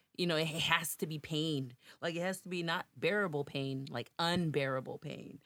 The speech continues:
And that's what I consider a wound, because right now I feel like so many people, and even I myself, have carried so many wounds, but it's been bearable.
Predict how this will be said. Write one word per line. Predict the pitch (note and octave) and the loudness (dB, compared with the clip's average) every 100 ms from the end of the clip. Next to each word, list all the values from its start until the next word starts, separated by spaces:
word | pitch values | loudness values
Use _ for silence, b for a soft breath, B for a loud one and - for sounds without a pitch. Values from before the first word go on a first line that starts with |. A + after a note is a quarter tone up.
| B B | B B
And | - C#3+ C#3 | -4 0 2
that's | D#3 D#3 D#3 | 0 -2 -2
what | D3 | -2
I | A#2+ C#3 | -2 -4
consider | - D3 D#3 B2+ A#2+ | -4 -4 -2 -2 -2
a | |
wound, | B2+ C#3 C3 | -2 -2 -4
because | C#3 C3+ C3 | -6 -6 -6
right | D3 - | -6 -4
now | D3 | -4
I | D3 | -4
feel | D#3 | -4
like | C3+ C3 b b b b _ _ _ _ | -4 -4 b b b b _ _ _ _
so | - - - F#3 | -8 -6 -2 0
many | F#3 E3 | 0 0
people, | D3+ G3+ C#3 | -2 -2 -2
and | C#3+ D#3+ | 0 0
even | E3+ C#3+ | 0 0
I | C#3+ E3+ | 0 0
myself, | C3 C3 E3 - | 0 -2 -4 -4
have | C3 - | -6 -6
carried | - D3+ C3+ | -4 -2 -2
so | - D3 | -4 -2
many | D3+ C#3+ | 0 0
wounds, | C#3+ E3 F#3+ - | -2 -2 -6 -4
but | C3 C3 | -4 -2
it's | D3 - | -4 -6
been | D3+ C#3 | -4 -2
bearable. | B2+ B2+ B2 A#2 - - | -2 -2 -4 -6 -10 -12